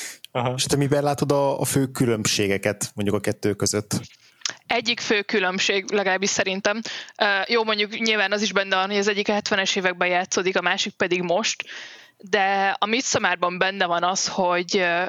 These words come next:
Speaker 3: hogy ott, hogy ott tolják a szereplőket afelé, meg, meg tolják a,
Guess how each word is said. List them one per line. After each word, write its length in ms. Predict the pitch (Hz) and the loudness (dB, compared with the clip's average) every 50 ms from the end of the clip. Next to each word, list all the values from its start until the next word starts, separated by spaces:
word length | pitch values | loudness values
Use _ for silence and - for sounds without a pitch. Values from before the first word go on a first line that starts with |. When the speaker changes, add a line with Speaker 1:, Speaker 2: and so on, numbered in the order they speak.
| - | -4
Speaker 3:
hogy 300 | 214 - - - 208 196 196 | -6 -10 -4 -2 0 2 2
ott, 340 | 196 196 - _ - - - _ _ _ _ _ | 0 -2 -4 _ -10 -10 -10 _ _ _ _ _
hogy 220 | _ - - 202 196 | _ -4 -2 0 0
ott 140 | 202 - _ | 0 -2 _
tolják 540 | - - 240 240 226 190 180 165 170 185 - | 0 0 2 2 2 2 2 2 0 0 -2
a 40 | 214 | -2
szereplőket 640 | - - 214 190 196 - 202 190 185 - 185 - 196 | 0 0 0 0 0 0 0 0 0 0 0 0 0
afelé, 260 | 196 - - 214 196 | 0 0 0 0 2
meg, 260 | 190 190 185 190 196 | 0 0 0 -2 -2
meg 180 | - 202 185 185 | -2 -2 -2 -2
tolják 600 | - - 233 220 226 202 180 180 180 - - - _ _ _ _ _ | -2 -2 -2 0 0 0 0 0 -2 -4 -8 -10 _ _ _ _ _
a, 460 | - 196 180 175 175 175 175 180 180 | -2 0 0 2 2 2 0 0 -2